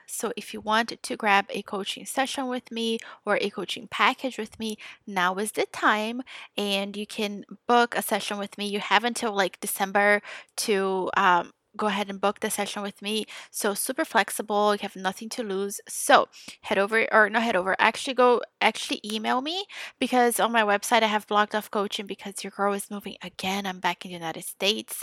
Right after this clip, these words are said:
and, uh, yeah, going to North Florida this time around 'cause Florida is awesome. And anyway, send me an email, howdy at julianabarbati dot com, so that, you know, we can get you on the books,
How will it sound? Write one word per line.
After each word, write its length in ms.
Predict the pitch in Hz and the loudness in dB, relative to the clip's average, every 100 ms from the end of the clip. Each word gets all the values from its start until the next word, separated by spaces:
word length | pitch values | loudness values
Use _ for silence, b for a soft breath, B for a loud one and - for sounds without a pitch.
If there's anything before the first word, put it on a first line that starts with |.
| - | -12
and, 400 | 196 190 190 196 | -10 -10 -8 -2
uh, 280 | 185 180 185 | 0 -2 -2
yeah, 340 | 180 247 208 - - | 0 2 2 -4 -4
going 240 | 190 190 | -2 -2
to 140 | - | -6
North 320 | 214 196 214 - | 0 4 2 2
Florida 400 | 220 220 220 214 | 4 4 4 2
this 180 | 233 | 2
time 220 | - 226 226 | 6 6 6
around 640 | 233 226 208 202 226 277 - | 8 10 10 6 -2 -8 -8
'cause 160 | 220 | -10
Florida 340 | - 202 196 208 - | -2 0 2 0 -2
is 160 | 277 - | -2 8
awesome. 480 | 190 175 - 196 294 B B B B - | 8 8 4 2 2 B B B B 8
And 300 | 240 233 226 | 8 8 6
anyway, 420 | 254 254 196 - B B B B B | 4 6 2 0 B B B B B
send 300 | - - 269 | -2 6 6
me 100 | 311 | 6
an 80 | 359 | 2
email, 440 | 262 254 247 247 214 | 0 4 6 6 4
howdy 500 | - 220 208 269 - | 4 8 8 6 2
at 140 | 190 | 0
julianabarbati 720 | - 240 233 226 214 208 208 | 0 0 0 -2 -2 -2 -2
dot 200 | 196 214 | -4 -6
com, 420 | - 330 349 339 B B B | 4 8 8 8 B B B
so 360 | - - 226 | -4 0 2
that, 340 | 220 220 214 - | 4 4 2 0
you 80 | 214 | -6
know, 120 | 202 | -6
we 100 | 202 | -8
can 300 | - 208 190 B B - | -8 -10 -12 B B -8
get 200 | 202 - | -6 -6
you 40 | |
on 60 | 190 | 0
the 60 | |
books, 580 | 254 269 269 262 - | 6 8 8 6 -2